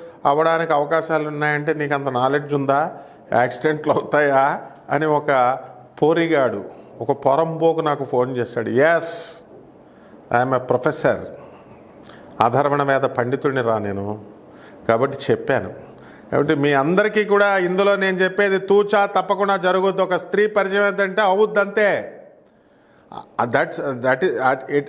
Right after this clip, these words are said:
ఇది మీ విచక్షణను బట్టి ఉంటుంది. ఆ, అంతేగాని పండితుల్ని మీరు ప్రశ్నించే సీన్ మీకు లేదు. What we say is an order. శాస్త్ర ప్రకారం ఉంటుందన్నమాట.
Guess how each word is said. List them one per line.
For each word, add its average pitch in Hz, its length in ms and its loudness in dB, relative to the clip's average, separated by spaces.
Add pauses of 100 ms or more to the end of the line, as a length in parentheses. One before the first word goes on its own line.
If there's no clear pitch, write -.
(120)
ఇది 175 300 2
మీ 165 180 2
విచక్షణను 208 640 0
బట్టి 208 240 0
ఉంటుంది. 180 500 -2 (920)
ఆ, 220 360 2 (100)
అంతేగాని 196 680 0
పండితుల్ని 190 600 -2
మీరు 196 200 0
ప్రశ్నించే 190 560 -2
సీన్ 190 360 0
మీకు 190 220 -2
లేదు. 165 400 0 (1080)
What 190 240 4
we 220 220 2
say 220 560 2 (960)
is 135 120 0
an 147 140 2
order. 143 400 2 (1120)
శాస్త్ర 151 420 0
ప్రకారం 143 500 0
ఉంటుందన్నమాట. 117 720 -4